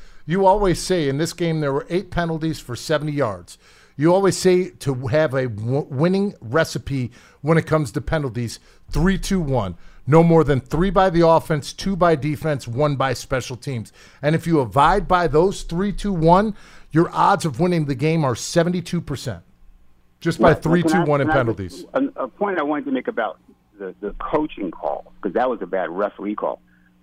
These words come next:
Speaker 2: Why was Saquon running parallel to the line of scrimmage? Saquon is faster than all of their linebackers.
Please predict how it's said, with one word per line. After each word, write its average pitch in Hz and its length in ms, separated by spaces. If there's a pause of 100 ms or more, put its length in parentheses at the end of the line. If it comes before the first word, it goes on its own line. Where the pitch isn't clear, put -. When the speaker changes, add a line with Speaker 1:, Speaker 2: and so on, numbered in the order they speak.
(140)
Speaker 2:
Why 127 460
was 170 340 (120)
Saquon 82 560
running 92 280
parallel 90 420
to 92 100
the 87 80
line 90 160
of - 60
scrimmage? - 320 (360)
Saquon 202 320
is 156 60 (100)
faster 170 300
than 147 120
all 143 300
of 139 100
their 147 180
linebackers. 147 480